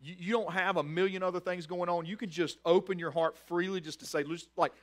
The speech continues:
just praise him. Like, just that kind of fellowship begins to be there.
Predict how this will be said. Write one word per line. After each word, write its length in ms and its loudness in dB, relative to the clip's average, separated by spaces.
just 240 -14
praise 400 6
him. 460 -4
Like, 160 -6
just 260 -8
that 260 2
kind 160 -6
of 100 -8
fellowship 720 2
begins 300 -4
to 80 -4
be 140 -2
there. 100 -4